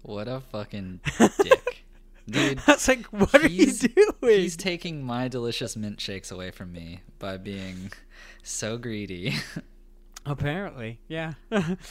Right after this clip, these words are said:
Speaker 2: Uh, so our first news story, Beat Saber, of course.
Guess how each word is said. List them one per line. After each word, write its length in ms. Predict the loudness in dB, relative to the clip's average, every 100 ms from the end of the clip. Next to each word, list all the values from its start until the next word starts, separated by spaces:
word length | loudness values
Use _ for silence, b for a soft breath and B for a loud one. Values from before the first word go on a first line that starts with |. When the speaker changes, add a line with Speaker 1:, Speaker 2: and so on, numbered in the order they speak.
| B B
Speaker 2:
Uh, 300 | 2 4 2
so 340 | 2 4 4 4
our 120 | 0
first 280 | -2 -6 -4
news 180 | -6 -2
story, 440 | 0 2 0 -4 -14 -10 -6
Beat 180 | -4
Saber, 360 | -4 -4 -2 -4 -2
of 180 | -2
course. 340 | 0 0 -2